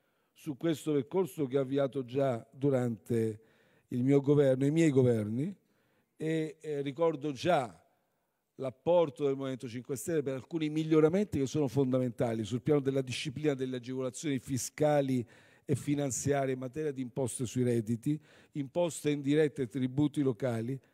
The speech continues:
detrazioni e deduzioni per le erogazioni liberali, regime fiscale ovviamente che sia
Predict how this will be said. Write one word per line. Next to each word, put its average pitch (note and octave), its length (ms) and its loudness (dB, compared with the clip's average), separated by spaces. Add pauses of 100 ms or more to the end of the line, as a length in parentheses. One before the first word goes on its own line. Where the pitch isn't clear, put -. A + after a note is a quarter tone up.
(420)
detrazioni D#3+ 920 -2
e D3 100 -2
deduzioni C#3 960 0
per A#2+ 160 -6
le B2+ 80 -6
erogazioni B2+ 680 -2
liberali, B2 640 -2
regime C#3+ 340 2
fiscale C#3 840 -4 (480)
ovviamente C3+ 920 -4
che B2+ 140 -10
sia C3 800 -2